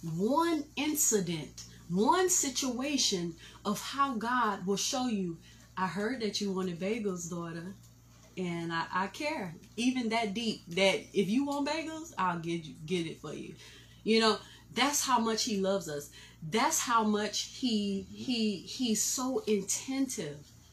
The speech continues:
Speaker 1: so attentive.
Speaker 2: And, and I know some of us, you asking, "Okay,
Speaker 1: Or
Speaker 2: well,"
Speaker 1: attentive, my bad. Attentive is the word, but
Speaker 2: And I know some of you asking, you know,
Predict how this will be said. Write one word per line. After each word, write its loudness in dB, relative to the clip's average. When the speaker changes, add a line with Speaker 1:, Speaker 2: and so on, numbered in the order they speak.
Speaker 1:
so 4
attentive. -4
Speaker 2:
And, -6
and -6
I -2
know 0
some 0
of 2
us, 2
you -2
asking, -4
"Okay, -4
Speaker 1:
Or 4
Speaker 2:
well," 4
Speaker 1:
attentive, -2
my -8
bad. -12
Attentive -10
is -12
the -8
word, -12
but -16
Speaker 2:
And -4
I 0
know 0
some 0
of -4
you -2
asking, -4
you -4
know, -2